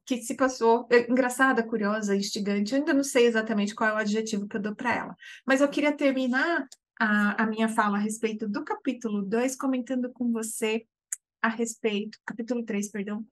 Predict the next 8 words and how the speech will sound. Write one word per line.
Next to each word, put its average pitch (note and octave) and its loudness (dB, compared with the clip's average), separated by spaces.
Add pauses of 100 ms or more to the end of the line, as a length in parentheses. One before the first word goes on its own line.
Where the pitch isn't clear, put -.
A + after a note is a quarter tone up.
(140)
comentando A#3 2
a A#3 4
respeito A3+ 0
da G#3 -4
frase B3 0
que B3 -4
eu A#3 0
anotei A3+ -2